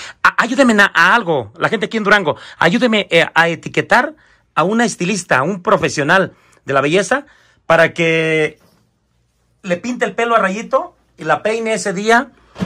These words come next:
que va a ser el evento. El, eh, estamos alistando todo, mire. Dios quiera, Dios quiera que sea el primero de noviembre.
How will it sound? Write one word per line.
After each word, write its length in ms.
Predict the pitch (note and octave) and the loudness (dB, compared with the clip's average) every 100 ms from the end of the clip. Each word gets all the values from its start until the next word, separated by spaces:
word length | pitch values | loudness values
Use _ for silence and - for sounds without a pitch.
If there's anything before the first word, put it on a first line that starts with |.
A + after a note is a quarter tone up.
| F#3+ | -4
que 100 | F3+ | 0
va 100 | D#3 | 2
a 40 | F#3+ | 2
ser 220 | G#3 G#3+ | 2 0
el 100 | F#3+ | 0
evento. 460 | D#3 F#3 F3+ A#2+ G2 _ _ _ _ _ - | 0 0 0 -4 -6 _ _ _ _ _ -6
El, 240 | D#3+ D#3 - - D3 - | -2 -2 -6 -16 -16 -6
eh, 180 | D3+ D#3+ | 0 2
estamos 400 | - C4 D4 - | 2 2 0 0
alistando 400 | - D#3+ G#3 A3+ | 0 2 2 2
todo, 220 | G#3+ E3 D3 | 4 2 4
mire. 260 | C3 G#2+ _ _ - | -2 -4 _ _ -18
Dios 360 | C3+ F#3+ C4+ - | -2 2 2 2
quiera, 380 | G3+ F3 G3 - _ - | 2 4 2 -2 _ -2
Dios 240 | D3+ A#3 | 2 2
quiera 260 | - G#3+ A3+ | 4 2 2
que 100 | D3+ | 0
sea 180 | E3 G3+ | 2 2
el 100 | F#3+ | 2
primero 600 | D#3 C#3+ E3+ F#3+ A3+ - | -2 2 4 4 2 0
de 200 | D3+ C#3+ | 0 2
noviembre. 840 | C#3 C3+ C3 D#3 F3+ D#3 A#2+ A#2 | 0 -2 0 2 2 0 -4 -14